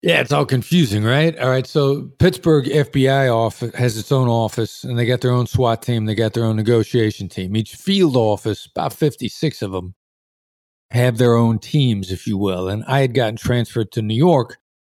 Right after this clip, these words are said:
in the interim, and then, uh, worked to get on the Pitts-, uh, New York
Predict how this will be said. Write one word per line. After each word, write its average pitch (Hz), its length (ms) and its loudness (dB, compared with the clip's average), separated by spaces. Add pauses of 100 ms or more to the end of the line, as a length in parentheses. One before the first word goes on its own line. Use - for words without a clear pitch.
(200)
in 127 140 0
the 127 240 2
interim, 120 540 2 (720)
and 113 260 0
then, 113 320 0
uh, 98 320 -2 (100)
worked 123 300 0
to 120 80 -2
get 117 160 2
on 110 220 0
the 98 160 -2
Pitts-, - 480 -4
uh, 110 260 0
New 117 100 4
York 139 520 4